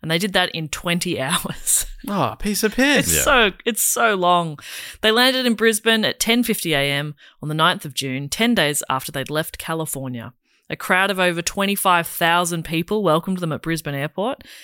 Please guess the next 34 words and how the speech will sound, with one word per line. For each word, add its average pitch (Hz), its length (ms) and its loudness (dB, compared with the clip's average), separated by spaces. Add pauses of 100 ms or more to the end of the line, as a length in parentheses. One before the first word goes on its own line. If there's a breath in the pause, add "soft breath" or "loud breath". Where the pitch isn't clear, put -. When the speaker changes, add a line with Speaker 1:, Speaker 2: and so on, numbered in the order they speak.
(240 loud breath)
Speaker 1:
and 160 140 -2
the 160 40 -2
men 196 200 2
were 175 80 0
celebrated 202 580 2
for 170 120 -8
their 156 120 -2
massive 175 380 0
achievement. 139 580 -6
They 135 80 -4
were 139 140 -4
the 131 100 -6
first 208 460 2
to 165 80 -4
fly 170 500 2
across - 460 -4
the 175 60 -6
Pacific. - 680 -8 (640 soft breath)
But - 120 -2
do 226 100 4
you 269 100 4
think 277 180 2
he's 269 180 0
done? 294 420 2 (240)
Absolutely 175 520 0
not. 127 320 -6
Speaker 2:
This 262 240 4
show 226 360 4
is 190 280 2
brought 247 240 4
to 196 100 2
you 196 160 4
by 240 220 4
BetterHelp. 208 600 4